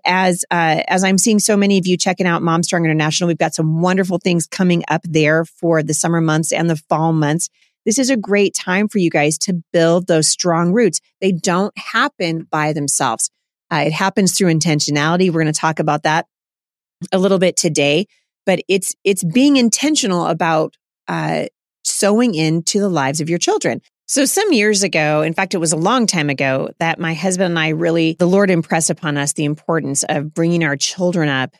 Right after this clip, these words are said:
in an atmosphere where their roots could go down deep into the soil of God's word, so that when they had children of their own, they would be prepared for whatever it was that the culture threw at them. This is really where, uh, Psalm one is where we get the name of our nonprofit organization,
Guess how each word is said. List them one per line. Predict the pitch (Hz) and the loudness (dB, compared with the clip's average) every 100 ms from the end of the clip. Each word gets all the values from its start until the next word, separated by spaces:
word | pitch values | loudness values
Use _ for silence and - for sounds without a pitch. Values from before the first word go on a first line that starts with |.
| _ _ - | _ _ -4
in | 170 160 | -2 0
an | 147 - | -2 -4
atmosphere | 190 - 165 - 156 147 | -4 -2 -4 -4 -2 -2
where | 143 160 | -2 0
their | 165 156 | 2 0
roots | 156 165 202 185 | 0 0 0 0
could | - 151 | -6 -2
go | 156 | -2
down | 135 143 135 131 | 0 -4 -4 -4
deep | 147 143 - | -4 -4 -6
into | 147 143 139 | -6 -4 -4
the | 135 | -4
soil | - 147 135 135 | -4 -2 -2 -2
of | 139 - | -6 -6
God's | 143 143 - | -4 -4 -4
word, | 135 131 | -2 -2
so | - | -2
that | 160 | -2
when | 170 170 151 | 0 0 2
they | 180 208 | 2 2
had | 185 165 | 0 -2
children | - 170 151 143 | -2 -2 -2 -2
of | 135 | -2
their | 147 156 | 0 0
own, | 147 143 139 | 0 -2 -2
they | 151 156 | 0 0
would | 156 | 0
be | 147 | -2
prepared | 139 135 - 143 | -4 -12 -6 -6
for | - 139 | -4 -6
whatever | 139 160 156 | -4 -4 -2
it | 151 | -2
was | 139 143 | -2 -4
that | 127 | -6
the | 151 | -8
culture | - 127 - 127 - _ _ _ - | -6 -6 -4 -6 -8 _ _ _ -2
threw | 294 | 0
at | 214 | 2
them. | 156 143 | 2 0
This | 156 190 | 0 0
is | 185 180 | -2 0
really | 180 165 | 0 2
where, | 147 160 156 156 | 2 2 2 0
uh, | - 147 | -2 -2
Psalm | - 190 190 | 0 0 2
one | 170 175 | 2 2
is | 175 | 0
where | 156 151 151 | 2 0 2
we | 156 | 0
get | 151 143 | -2 -4
the | |
name | 143 143 156 | -2 -2 -2
of | 147 | -2
our | 143 | -2
nonprofit | 143 139 151 143 147 | -2 -4 -4 -6 -4
organization, | 143 143 135 127 131 160 160 | -4 -2 -2 -2 -2 -2 -4